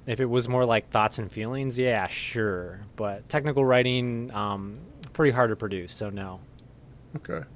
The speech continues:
Speaker 2: So we might see a Deep Thoughts with Ryan Bates book,
Speaker 1: Yeah.
Speaker 2: you know, come
Speaker 1: Yeah.
Speaker 2: out. Okay.
Speaker 1: Like, like our discussion early on, like, vintage gaming. Um,
Speaker 2: That would,
Speaker 1: yeah.
Speaker 2: that'd be interesting.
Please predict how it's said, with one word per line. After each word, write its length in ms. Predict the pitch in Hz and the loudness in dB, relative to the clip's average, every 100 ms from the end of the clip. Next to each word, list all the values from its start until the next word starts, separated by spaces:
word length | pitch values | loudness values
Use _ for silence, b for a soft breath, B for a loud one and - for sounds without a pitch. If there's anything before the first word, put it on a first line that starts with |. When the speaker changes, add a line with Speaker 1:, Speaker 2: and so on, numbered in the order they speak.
| B B B B | B B B B
Speaker 2:
So 140 | - 151 | -2 2
we 80 | |
might 180 | 143 139 | 4 2
see 140 | - 135 | 4 0
a 40 | |
Deep 300 | 98 123 117 | 2 -2 0
Thoughts 300 | 117 110 - | 2 2 0
with 160 | 101 110 | -6 -2
Ryan 220 | 101 95 | -2 0
Bates 440 | 101 98 - - - - - | -2 -4 -6 -16 -16 -18 -8
book, 100 | 123 - | -4 6
Speaker 1:
Yeah. 380 | 170 123 95 98 | 8 8 6 -2
Speaker 2:
you 80 | 185 | -10
know, 140 | - 151 - | -12 -12 -8
come 120 | 139 | -2
Speaker 1:
Yeah. 280 | 104 90 90 - | -2 -2 -6 -10
Speaker 2:
out. 20 | |
Okay. 240 | 160 160 165 - b b - | -10 -12 -12 -18 b b 0
Speaker 1:
Like, 180 | 131 | 0
like 180 | 147 147 | 4 4
our 140 | 156 147 | 6 4
discussion 420 | 139 160 143 147 | 6 6 6 4
early 340 | 123 127 127 | 4 6 6
on, 380 | 120 110 107 104 | 6 4 2 0
like, 220 | 107 101 | -2 -2
vintage 480 | 127 127 - 107 - | 0 0 -2 -6 -6
gaming. 480 | 104 98 95 95 101 - - - | -8 -8 -10 -12 -16 -18 -16 -10
Um, 420 | 101 92 92 92 | -8 -8 -10 0
Speaker 2:
That 140 | - 392 | 4 6
would, 100 | 320 | 4
Speaker 1:
yeah. 220 | 135 - - - - | 2 -4 -14 -16 -4
Speaker 2:
that'd 160 | 208 | -2
be 120 | - 175 | 4 4
interesting. 540 | 135 110 - 117 131 | 4 0 0 -2 -2